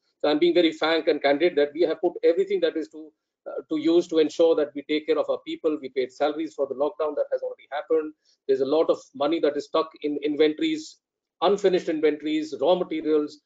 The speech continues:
and in, in, in, in the post, uh, manufacturing condition. So that's where almost all industry is, whether it is large, micro, small, big, any nature, whether it is services or, uh, or, uh, manufacturing.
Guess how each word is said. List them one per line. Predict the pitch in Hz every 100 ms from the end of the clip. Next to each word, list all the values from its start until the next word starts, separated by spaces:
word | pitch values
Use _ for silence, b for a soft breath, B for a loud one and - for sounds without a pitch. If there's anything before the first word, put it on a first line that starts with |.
| _ _
and | 143 175
in, | 175 156 151 -
in, | 156 143
in, | 156 147
in | 151
the | 143 143 143
post, | 170 165 -
uh, | 147 139 139
manufacturing | 135 139 - 127 - 139
condition. | 131 117 - 113 b b -
So | -
that's | 190 -
where | 190 202
almost | - 160 185 185 -
all | 165 175
industry | 156 143 - 147 147
is, | 143 135
whether | 139
it | 139
is | 139 123
large, | 135 156 156 - _ _ _ -
micro, | 135 170 165 170 156
small, | - 147 160 156 151 139
big, | 160 156 - _ _ _ _
any | 156 190
nature, | 175 156 156
whether | 147
it | 147
is | 147 -
services | 143 165 160 165 139
or, | 139 127 135
uh, | 139 127 123 120 113
or, | 135 127 127
uh, | 123
manufacturing. | 123 139 135 120 - -